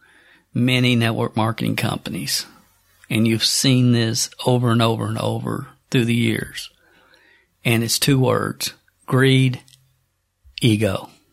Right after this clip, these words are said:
That's it. Greed and ego are the things that, that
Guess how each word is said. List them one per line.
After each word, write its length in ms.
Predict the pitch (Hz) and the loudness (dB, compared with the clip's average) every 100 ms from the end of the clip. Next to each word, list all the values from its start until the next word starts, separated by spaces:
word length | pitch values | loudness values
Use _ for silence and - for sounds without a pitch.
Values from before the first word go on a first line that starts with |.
| _ _ _ _ _ _ _ _ _ _ _ _ _ _ _ - | _ _ _ _ _ _ _ _ _ _ _ _ _ _ _ -6
That's 240 | 98 - | -4 0
it. 220 | 170 - - _ _ - - - - _ | 0 0 -10 _ _ -20 -20 -20 -20 _
Greed 240 | - 139 147 | 0 2 4
and 120 | 139 | 4
ego 720 | 131 123 131 120 120 120 127 _ _ _ _ - | 4 4 2 2 2 0 -4 _ _ _ _ -2
are 500 | 113 107 107 107 - _ _ - | 2 4 2 -2 -6 _ _ -8
the 200 | 156 117 | -2 0
things 640 | - 131 127 117 117 110 | 2 2 4 4 2 0
that, 260 | - 113 - - _ _ _ _ _ _ _ _ - | 0 0 0 -10 _ _ _ _ _ _ _ _ -10
that 460 | 120 117 113 131 | -2 0 0 -4